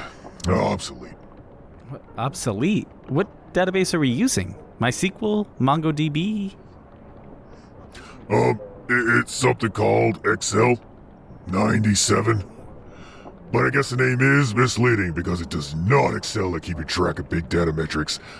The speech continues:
Speaker 1: for one hundred and fifty employees, let me tell you. <laughs> And you think they'd have it figured out by the ninety-seven sequel.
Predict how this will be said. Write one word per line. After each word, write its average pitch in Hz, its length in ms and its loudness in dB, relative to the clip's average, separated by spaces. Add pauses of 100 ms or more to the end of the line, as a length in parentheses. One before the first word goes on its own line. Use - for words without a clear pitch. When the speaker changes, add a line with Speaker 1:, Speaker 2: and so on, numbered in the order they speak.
(160)
Speaker 1:
for 85 140 -2
one 69 160 -4
hundred 104 540 2
and 78 120 -4
fifty 80 360 -2
employees, 73 680 0
let 69 140 -6
me 71 60 -8
tell 73 200 -6
you. 71 140 -4
<laughs> 98 500 0 (460)
And 131 100 2
you 135 80 4
think 123 200 0
they'd 104 180 0
have 87 180 -4
it 90 100 -8
figured 90 280 -6
out 80 120 -4
by 78 120 -4
the 76 80 -6
ninety-seven 76 500 -6
sequel. 90 480 0